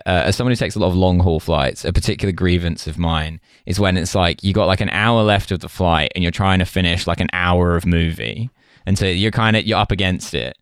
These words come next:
And then they keep interrupting with announcements. And it's about bullshit that isn't even to do with the flight. It's, like, some five-minute announcement about some charity collection they're doing to, like, you know, build a, build a computer in Sudan or something. And you're just like, "I'm not interested.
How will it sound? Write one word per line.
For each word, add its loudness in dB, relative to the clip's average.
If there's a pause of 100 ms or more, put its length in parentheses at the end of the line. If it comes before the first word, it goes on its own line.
(340)
And 2
then 4
they 2
keep 0
interrupting 2
with 2
announcements. 2
And 0
it's 0
about 0
bullshit 2
that 0
isn't 2
even 4
to -2
do 0
with 2
the -2
flight. 2
It's, -2
like, 0
some -4 (220)
five-minute 2
announcement 2
about 0
some 0
charity 0
collection 0
they're 2
doing -2
to, -4
like, -4
you -2
know, -6
build 0
a, 2
build 0
a 0
computer 2
in -2
Sudan 0
or -6
something. -10 (240)
And -2
you're 4
just 0
like, 2
"I'm 2
not 4
interested. -2